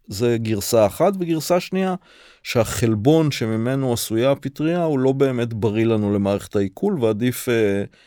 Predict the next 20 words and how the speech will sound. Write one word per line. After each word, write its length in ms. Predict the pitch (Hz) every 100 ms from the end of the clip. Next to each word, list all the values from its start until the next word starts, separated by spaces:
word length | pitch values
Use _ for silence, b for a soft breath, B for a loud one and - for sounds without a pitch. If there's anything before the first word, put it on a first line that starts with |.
| b b -
לתת 360 | 104 123 120 120
לו 240 | 113 113
מכה 320 | 107 - 117
טרמית 520 | - 127 117 117 107
כלשהי, 680 | - 123 117 - 117 117 120 -
כדי, 440 | 104 98 101 101
אה, 300 | 101 98 98
להכין 420 | 98 101 - 113 110
אותו 200 | - 101
יותר 320 | 95 110 101
למערכת 600 | 98 98 95 95 - 92
שלנו. 440 | 95 98 135 196 - _ 131
דרך 140 | 135
אגב, 120 | 147 131
זה 120 | 131
נכון 340 | 127 143 143
גם 200 | 127 131
לגבי 280 | 127 127 131
פטריות 420 | 131 - 120 123
מבויתות. 680 | 131 117 123 117 113 101 -